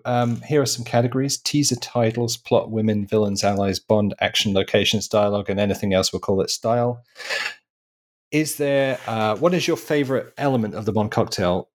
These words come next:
um, for this film? What's unique, um,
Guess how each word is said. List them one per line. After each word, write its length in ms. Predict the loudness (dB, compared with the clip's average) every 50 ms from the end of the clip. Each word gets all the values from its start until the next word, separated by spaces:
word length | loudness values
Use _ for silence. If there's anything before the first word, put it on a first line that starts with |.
| _ -4
um, 400 | 0 0 2 2 0 -2 -4 -8 -10 _
for 140 | -8 -6 -2
this 200 | -2 0 0 0
film? 460 | -2 0 0 2 2 2 0 0 -2 _ _ _ _ -6
What's 400 | -6 -4 0 0 0 0 0 0
unique, 480 | 0 0 2 0 0 -2 -6 -16 -18 _ _ _ _ -2
um, 420 | 0 0 0 0 0 -2 -4 -6